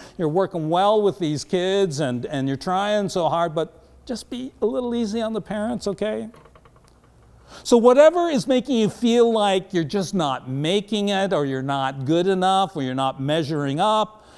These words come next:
you have maybe some shame from junk in your past, on this Mother's Day, I want you to see Jesus.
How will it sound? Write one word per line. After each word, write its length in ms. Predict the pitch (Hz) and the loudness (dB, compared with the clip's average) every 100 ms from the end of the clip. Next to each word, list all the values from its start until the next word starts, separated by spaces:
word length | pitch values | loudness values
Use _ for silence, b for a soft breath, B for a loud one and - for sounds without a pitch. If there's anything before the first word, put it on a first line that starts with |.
| B B - | B B -2
you 220 | 165 151 | 0 2
have 200 | 160 147 | 0 -2
maybe 280 | 156 147 139 | -4 -4 -4
some 200 | 190 139 | -4 -4
shame 560 | - 185 185 196 202 | -6 -4 -2 0 0
from 240 | - 165 139 | -2 -2 0
junk 400 | 170 190 190 190 | 2 2 0 -2
in 60 | |
your 120 | 156 151 | -2 -2
past, 440 | 175 180 180 - B B | -2 -2 -4 -6 B B
on 160 | 180 175 | -2 2
this 280 | 247 302 277 | 2 2 0
Mother's 440 | 262 269 247 160 | 0 2 0 0
Day, 400 | 180 151 151 151 - - - _ _ _ _ | 0 0 -2 -6 -14 -20 -20 _ _ _ _
I 100 | - | -12
want 300 | 196 202 233 | -8 -8 -8
you 60 | 233 | -8
to 100 | 208 | -8
see 220 | - 196 | -8 -8
Jesus. 720 | 160 185 175 160 131 - - | -6 -4 -4 -6 -10 -14 -18